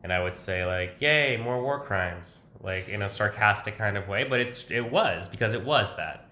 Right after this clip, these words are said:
And I was just sort of, like, d-, pushing down those, any, like, real introspective thought with just humor.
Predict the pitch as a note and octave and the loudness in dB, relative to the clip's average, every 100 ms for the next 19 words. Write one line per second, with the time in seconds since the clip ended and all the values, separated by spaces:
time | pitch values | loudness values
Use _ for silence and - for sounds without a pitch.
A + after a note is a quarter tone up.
0 | - - - - G2+ G2+ G#2 G#2 G#2+ G#2+ | -20 -20 -20 -6 -2 0 4 4 4 0
1 | A2+ A2 A#2 A2 G#2+ A2 G#2+ G#2 - - | -4 -6 -4 -4 0 2 2 2 -8 -20
2 | - _ _ - - - G#2+ - - - | -20 _ _ -20 -20 -16 -16 -18 -20 -10
3 | - C#3+ C#3 B2+ B2 A#2+ A2+ A2 G#2+ - | -4 -2 0 4 6 6 2 -2 -4 -10
4 | - - - A#2 C3 B2 A#2 A2+ A#2 B2+ | -20 -20 -2 4 6 6 4 0 0 2
5 | B2+ A2+ G#2+ - A#2+ - A2+ - A#2 D3+ | 2 0 -6 0 2 2 -4 0 4 6
6 | D#3 G#2+ A#2 - A#2+ E2+ - | 4 -2 -8 -8 -10 -8 -12